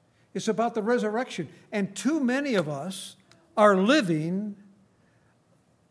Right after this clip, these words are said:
before the cross. We're still looking up to the cross,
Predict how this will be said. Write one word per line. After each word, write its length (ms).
before 360
the 80
cross. 680
We're 140
still 640
looking 420
up 160
to 100
the 120
cross, 680